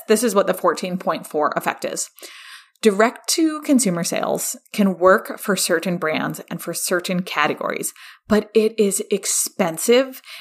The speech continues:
and you have to be very savvy as a digital marketer with a big budget to spend on, on paid advertising. So Shopify conversion rates hover around three percent.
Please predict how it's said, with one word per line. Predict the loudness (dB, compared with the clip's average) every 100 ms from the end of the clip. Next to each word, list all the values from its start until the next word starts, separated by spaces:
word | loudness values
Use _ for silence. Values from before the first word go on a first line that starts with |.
| -4
and | 2
you | 2
have | 2 -2 -2 -4
to | -8
be | -8 -8 -14 -8 0
very | 2 2 -2 -6 -12 -16 _ _
savvy | -2 2 2 2 -2 -2 -2 -2
as | -4 -2
a | 0
digital | 0 0 -2 -4
marketer | -4 -6 -2 0 0 0 -8 -20 -8
with | 0 2
a | 2 0 _
big | 6 6 4 2
budget | 2 2 4 4 4 0 -14 -20 -14
to | -4 2
spend | 2 4
on, | 2 2 -4 -10 -2
on | 0
paid | 2 2 2
advertising. | 2 -2 -6 -8 -8 -10 -14 -16 _
So | 0 2
Shopify | 0 2 2 2 2 2 2
conversion | -2 0 0 -2 -4
rates | -4 -4 -6 -10 -16 -18
hover | -2 4 6 6
around | 4 2 0 -8 -8
three | 2 4 4
percent. | 2 0 0 -2 -2 -4